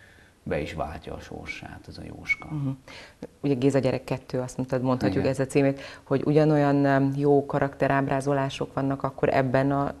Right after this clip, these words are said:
Speaker 2: ö,
Speaker 1: Igen.
Speaker 2: darabban is, mint a Géza gyerekben?
Speaker 1: Igen, igen, nagyon, na, kiváló.
Speaker 2: Könnyen játszható akkor?
Speaker 1: Hát ezt nem mondanám, hogy
Speaker 2: Hm.
Speaker 1: könnyen játszható, de, de,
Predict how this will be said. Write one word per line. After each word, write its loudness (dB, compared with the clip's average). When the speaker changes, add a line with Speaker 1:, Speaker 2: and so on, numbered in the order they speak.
Speaker 2:
ö, -6
Speaker 1:
Igen. 2
Speaker 2:
darabban 4
is, 0
mint 0
a 2
Géza 4
gyerekben? 4
Speaker 1:
Igen, -4
igen, -6
nagyon, -6
na, -6
kiváló. -8
Speaker 2:
Könnyen 4
játszható -2
akkor? -4
Speaker 1:
Hát 0
ezt -10
nem -2
mondanám, -8
hogy -8
Speaker 2:
Hm. -8
Speaker 1:
könnyen 0
játszható, -2
de, 2
de, 2